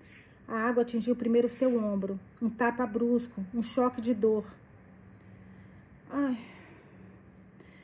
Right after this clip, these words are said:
Ele conseguiu jogá-la, então, é isso? Por um instante, Evangeline pairou na madeira do corrimão. Então, Buck a soltou. O mundo inteiro se inclinou. Ele, ela gritou quando caiu de costas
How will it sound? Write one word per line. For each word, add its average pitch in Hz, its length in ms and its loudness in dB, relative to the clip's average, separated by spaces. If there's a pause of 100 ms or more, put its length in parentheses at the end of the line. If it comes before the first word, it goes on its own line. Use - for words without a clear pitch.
(760)
Ele 269 100 -2
conseguiu 277 340 0
jogá-la, 262 440 4
então, 269 300 2
é 240 80 2
isso? 262 400 -2 (1400)
Por 285 100 6
um 269 40 8
instante, 285 340 4
Evangeline 262 520 6
pairou 247 480 2
na 269 120 2
madeira 240 400 4
do 240 100 0
corrimão. 240 640 2
Então, 247 220 2
Buck 247 240 4
a 254 40 2
soltou. 247 520 0
O 220 140 -4
mundo 254 220 4
inteiro 262 320 2
se 269 140 0
inclinou. 254 600 2 (380)
Ele, 247 280 2
ela 254 200 6
gritou 262 380 2
quando 262 220 0
caiu 247 240 2
de 262 100 -2
costas 277 800 -2